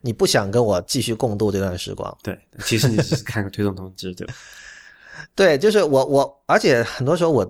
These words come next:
Speaker 1: 真的是看跟工作相关的推送通知，而且，但是就是很频繁嘛，因为你看各种 Telegram，呃，iMessage、呃，电子邮件，那这个，<laughs> 这个频率真的很高，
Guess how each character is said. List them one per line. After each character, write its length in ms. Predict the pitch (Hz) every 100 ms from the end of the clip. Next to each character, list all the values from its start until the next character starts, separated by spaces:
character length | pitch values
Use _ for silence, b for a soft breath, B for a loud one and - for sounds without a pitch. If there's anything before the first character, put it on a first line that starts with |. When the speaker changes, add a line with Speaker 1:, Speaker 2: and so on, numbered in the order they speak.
| -
Speaker 1:
真 180 | 170
的 100 | 175
是 140 | 143 131
看 300 | - 156 120
跟 240 | 131 151 151 -
工 220 | - 175
作 120 | 185 175
相 280 | 117 127 117
关 180 | 113 107
的 80 | 107
推 160 | 110
送 160 | 104 98
通 220 | 95 87
知， 240 | 85 95 -
而 160 | 117
且， 160 | 143 113 -
但 160 | 147
是 80 | 135
就 120 | 131
是 60 | 147
很 140 | 120
频 220 | 95 104 131
繁 160 | 104
嘛， 140 | 113 92
因 140 | 117
为 60 | 127
你 120 | 113
看 160 | 123 117
各 180 | 156
种 240 | 113 87 - 120
Telegram， 640 | - 131 127 101 90 78 76 - 87
呃， 140 | 90
iMessage、 800 | - 120 131 117 110 95 82 - -
呃， 160 | 104 - -
电 140 | 131 110
子 60 |
邮 100 | 92
件， 300 | 101 117 87 50 - - b b b b
那 240 | 139 131 113
这 180 | 165
个， 220 | 123 110 98 -
<laughs> 220 | - - 127
这 100 | 139
个 60 |
频 180 | 107 107
率 100 | 110
真 140 | 107
的 100 | 107
很 80 | 101 95
高， 300 | - -